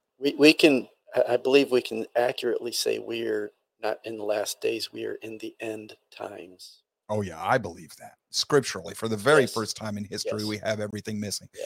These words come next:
Speaker 1: we've
Speaker 2: There's
Speaker 1: got
Speaker 2: always
Speaker 1: enough,
Speaker 2: been something missing.
Speaker 1: there's, there's enough stuff that's going on, you know, that, that we're there. Now, how long it's gonna be before the,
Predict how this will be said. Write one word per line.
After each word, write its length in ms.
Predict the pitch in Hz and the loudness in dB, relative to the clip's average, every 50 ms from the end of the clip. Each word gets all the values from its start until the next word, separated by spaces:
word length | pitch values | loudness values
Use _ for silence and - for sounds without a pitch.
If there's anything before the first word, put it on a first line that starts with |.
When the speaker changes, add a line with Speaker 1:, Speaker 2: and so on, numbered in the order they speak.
| - - - | -10 -8 -4
Speaker 1:
we've 60 | - | -2
Speaker 2:
There's 120 | 107 110 | 0 6
Speaker 1:
got 80 | 110 117 | 10 12
Speaker 2:
always 200 | 127 156 175 170 | 12 12 12 12
Speaker 1:
enough, 100 | - 165 | 12 10
Speaker 2:
been 80 | 160 160 | 10 10
something 340 | 151 - 151 151 - 147 143 | 6 4 2 2 2 0 0
missing. 340 | 131 123 107 - - 120 - _ _ | 2 0 0 0 -4 -8 -14 _ _
Speaker 1:
there's, 200 | - 120 120 - - - | 0 0 0 0 -2 -2
there's 220 | 127 120 110 - | 0 0 0 0
enough 320 | 110 107 113 117 123 123 - | -2 2 4 4 4 4 4
stuff 340 | - - - - - 117 110 - - - _ _ _ | 0 -4 0 2 4 4 4 2 -4 -16 _ _ _
that's 160 | _ _ - - | _ _ -6 0
going 300 | - 110 110 107 104 101 | 2 2 2 2 0 0
on, 360 | 104 104 101 104 104 101 107 | 0 0 0 -2 -4 -6 -8
you 100 | 117 120 | -6 -4
know, 200 | 107 104 101 101 - | -2 -2 -2 -2 -2
that, 140 | - 113 - - _ _ _ | -4 -4 -4 -6 _ _ _
that 80 | - - - | -14 -6 0
we're 160 | 120 123 123 | 2 2 4
there. 240 | 120 117 101 - - - | 6 6 6 4 4 0
Now, 140 | 107 104 87 | 0 0 0
how 160 | - 151 147 151 | 4 6 6 8
long 260 | 156 160 156 165 165 | 8 8 8 6 6
it's 140 | 156 147 - | 4 2 2
gonna 180 | - 165 147 147 | 4 4 4 4
be 180 | - 156 151 143 | 4 2 2 2
before 380 | 131 135 - - 143 131 131 127 | 0 -2 -2 2 4 4 4 4
the, 140 | 123 110 | 4 0